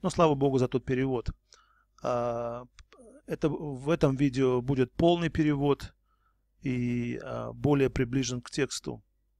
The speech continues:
чтобы не было никаких неточностей.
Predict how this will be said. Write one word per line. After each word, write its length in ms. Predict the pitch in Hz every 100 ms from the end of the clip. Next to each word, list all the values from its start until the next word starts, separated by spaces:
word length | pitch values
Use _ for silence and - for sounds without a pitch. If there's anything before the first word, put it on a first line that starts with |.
| _ _ _ _ _ _ _ _ _ - _ _ _ _
чтобы 300 | - - 123
не 140 | 127
было 160 | 117 120
никаких 320 | 117 117 -
неточностей. 720 | 131 - 139 - 123 - -